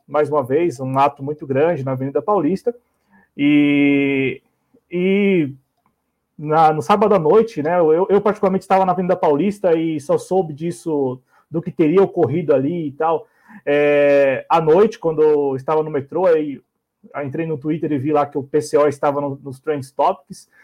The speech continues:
e aí o Antônio Carlos Silva, a gente convidou, né, o Antônio Carlos Silva, que é dirigente do Partido da Causa Operária, esteve com a gente aqui no ano passado durante a cobertura das eleições, ele que foi candidato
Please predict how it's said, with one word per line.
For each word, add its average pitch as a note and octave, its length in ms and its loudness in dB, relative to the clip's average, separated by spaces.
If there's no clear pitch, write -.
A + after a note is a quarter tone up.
e F3 180 4
aí G3 540 6
o D#3+ 580 4
Antônio F3 300 2
Carlos F3 300 0
Silva, F3+ 240 0
a - 20 4
gente F#3+ 160 0
convidou, F#3+ 680 0
né, D3+ 240 -4
o E3 60 -4
Antônio D#3 180 -2
Carlos D3+ 220 -2
Silva, D3+ 160 -2
que D3+ 80 -4
é - 20 -2
dirigente D3 400 -6
do D3 240 0
Partido D3 220 -8
da C#3 80 -4
Causa C#3+ 160 0
Operária, C#3 540 2
esteve E3+ 240 -4
com E3+ 100 -4
a C#3+ 60 0
gente C#3 200 -6
aqui C#3 440 -8
no C3+ 120 -8
ano C#3 140 -6
passado C#3 480 -4
durante C3+ 240 -8
a - 60 -20
cobertura C3+ 320 -8
das C3 140 -4
eleições, C3 500 -6
ele C3+ 100 -4
que - 80 -20
foi C#3+ 100 -2
candidato C3 520 -2